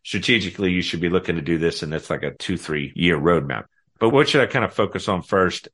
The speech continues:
have those pieces in place before the bigger strategic ones?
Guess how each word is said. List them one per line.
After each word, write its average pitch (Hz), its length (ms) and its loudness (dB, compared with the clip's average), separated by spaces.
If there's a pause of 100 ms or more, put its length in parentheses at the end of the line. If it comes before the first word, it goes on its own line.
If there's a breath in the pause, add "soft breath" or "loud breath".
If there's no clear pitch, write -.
have 101 200 -2
those 92 200 2
pieces 90 420 -4
in 85 200 0
place 87 300 0
before 82 360 -2
the 73 120 -2
bigger 73 300 -6
strategic - 500 -6
ones? - 300 -10